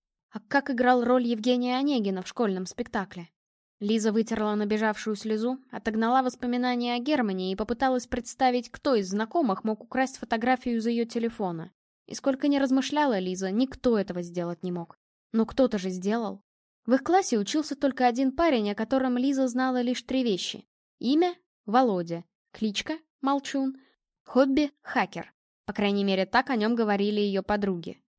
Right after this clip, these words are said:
"Замкнутый, молчаливый, на всех смотрит с презрением, ни с кем не разговаривает",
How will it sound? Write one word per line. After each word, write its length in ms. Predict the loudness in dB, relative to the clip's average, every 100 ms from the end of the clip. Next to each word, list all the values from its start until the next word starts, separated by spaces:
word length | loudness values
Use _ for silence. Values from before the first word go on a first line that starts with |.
| _ _ _ _ _ _ _ _
"Замкнутый, 720 | -10 -6 -4 -4 -6 -6 -8 -6
молчаливый, 800 | -4 -2 -2 0 0 0 -2 -6
на 100 | -8
всех 240 | -4 -4 -4
смотрит 440 | -2 -2 -2 -4
с 20 |
презрением, 640 | -2 -2 0 -2 -2 -2 -2
ни 100 | -4
с 80 | -2
кем 180 | 0 2
не 80 |
разговаривает", 800 | 0 0 0 0 -2 -2 -4 -6